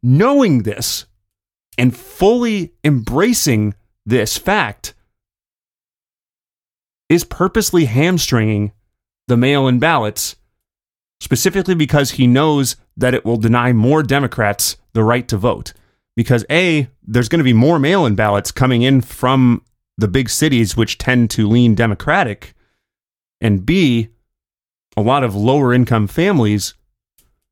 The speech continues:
are gonna be using these mail-in ballots because it might not be convenient for them to drive to a polling place. Maybe they don't even have a car. And C,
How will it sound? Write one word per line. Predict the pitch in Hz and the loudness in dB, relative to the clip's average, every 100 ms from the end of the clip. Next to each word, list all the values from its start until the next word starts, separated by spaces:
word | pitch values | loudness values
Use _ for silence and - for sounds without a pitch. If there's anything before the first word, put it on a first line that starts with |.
| _ - | _ -6
are | 107 | -4
gonna | 98 117 | 0 0
be | 110 | 0
using | 101 135 156 123 | 0 0 2 2
these | 110 101 | 2 0
mail-in | 110 110 104 | 0 2 2
ballots | 101 101 104 - - _ _ _ _ _ - | 2 0 -2 -6 -12 _ _ _ _ _ -4
because | 107 - 113 107 104 90 - - _ _ _ _ - | -4 0 0 0 0 -4 -10 -12 _ _ _ _ -6
it | 123 120 | -4 0
might | 120 90 | -2 -2
not | 113 110 | -6 -4
be | 117 | -4
convenient | 113 98 135 160 - | -2 0 0 0 -4
for | - 110 | -4 -2
them | 107 104 101 | 0 0 -2
to | - 107 101 98 98 - 98 | -4 -4 -2 -2 -4 -8 -12
drive | 95 104 120 110 | -4 -2 -2 -4
to | 113 | -6
a | 104 | -4
polling | 135 151 92 | -2 -2 -4
place. | 90 85 - | -8 -10 -6
Maybe | 98 | -2
they | 101 | 0
don't | 107 | 0
even | 104 101 | 0 -2
have | 107 | -4
a | |
car. | - 143 123 - - _ _ _ _ _ _ _ _ _ - | -6 -4 -4 -4 -10 _ _ _ _ _ _ _ _ _ -2
And | 117 | -2
C, | - 208 214 131 110 | 0 0 2 0 -2